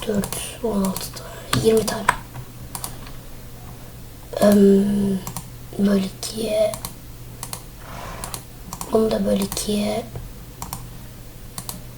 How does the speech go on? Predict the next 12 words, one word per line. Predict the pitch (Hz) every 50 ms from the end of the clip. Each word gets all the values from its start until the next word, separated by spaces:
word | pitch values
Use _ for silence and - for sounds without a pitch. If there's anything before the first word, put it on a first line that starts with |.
| - -
Öf. | - 233 226 220 - - - - - - - - - - - - - -
At, | - 220 220 220 -
senden | - - 214 104 107 107 - - -
nefret | - - - - - 214 214
ediyorum. | 104 101 104 104 101 101 104 - - - - - - - - - - - - - - - - - - - - - - - - - - - - - - - - - - - - - -
Bir | - -
tane | - - 202 196
de | - -
şuraya. | - - - - 214 220 226 220 - - 202 - - - - - - - - - - - - - - - - - - - - - - - - - - - - - - - - -
Öf. | 233 262 262 - - - - - - - - - - - - - - - - - - - - - - - - - - - - - - - - - - - - - - - - - - - - - - - - - - - - - - - - -
Aa, | 254 254 262 262 254 247 240 240 233
yanlış. | 233 240 240 240 233 233 240 240 240 240 233 226 220 214 214 208 208 - - - -